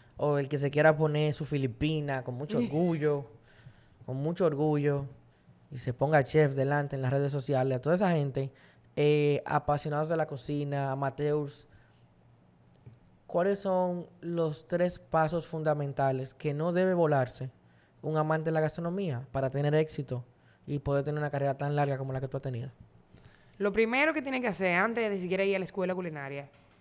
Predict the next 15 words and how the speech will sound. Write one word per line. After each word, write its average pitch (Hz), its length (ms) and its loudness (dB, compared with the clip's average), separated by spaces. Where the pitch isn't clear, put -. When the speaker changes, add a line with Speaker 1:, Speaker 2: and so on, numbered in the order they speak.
Speaker 2:
es - 140 -10
ir 190 100 2
a 190 80 2
trabajar 156 460 0
<laughs> - 500 -4
en 190 120 -8
un 180 100 -2
restaurante. 156 560 -2
Lo 202 140 -4
primero, 208 420 0
vaya 233 500 2
y 175 120 -4
haga 175 180 0
una 180 140 -4
pasantía. 147 480 -10